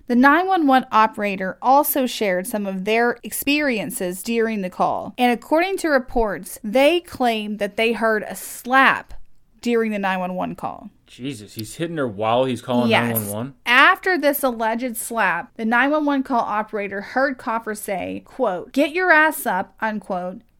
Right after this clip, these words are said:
Speaker 1: and, quote, "I had to do it," unquote.
Speaker 2: Jesus.
Speaker 1: Yes. Very, very, very strange.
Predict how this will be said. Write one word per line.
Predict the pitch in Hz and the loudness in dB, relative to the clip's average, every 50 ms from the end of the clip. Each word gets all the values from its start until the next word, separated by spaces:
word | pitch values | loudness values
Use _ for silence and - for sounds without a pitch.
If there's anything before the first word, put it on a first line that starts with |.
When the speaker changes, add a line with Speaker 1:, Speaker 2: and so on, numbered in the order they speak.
| _ - | _ -6
Speaker 1:
and, | 240 226 220 214 190 - - _ | -4 -2 -2 -2 -4 -8 -12 _
quote, | - - 254 233 214 208 190 196 - _ - | -6 -2 0 2 2 0 -2 -6 -12 _ -2
"I | 202 220 226 | 0 0 0
had | 220 - 277 285 277 285 254 | 0 0 2 2 4 4 2
to | 220 226 | 0 -4
do | 190 240 254 247 208 | -6 -4 -2 -2 -2
it," | 170 - - _ _ - | -2 -4 -8 _ _ -8
unquote. | - 202 196 185 190 - 131 110 - - | -6 -6 -6 -6 -8 -8 -10 -12 -12 -18
Speaker 2:
Jesus. | - - - 151 185 190 190 - - _ - - - - - | -20 -14 -10 -8 -8 -8 -8 -10 -16 _ -20 -20 -20 -16 -14
Speaker 1:
Yes. | 208 202 214 202 160 - - - - - | -8 -4 -4 -2 -4 -4 -6 -12 -14 -12
Very, | 233 220 208 269 349 403 427 427 392 | -10 -6 -2 0 0 0 2 0 0
very, | 302 302 294 294 277 | 2 4 4 4 4
very | 247 233 220 214 | 2 0 0 0
strange. | 214 - - 196 165 156 156 190 208 - - | -2 -6 -8 -8 -8 -8 -12 -14 -16 -16 -20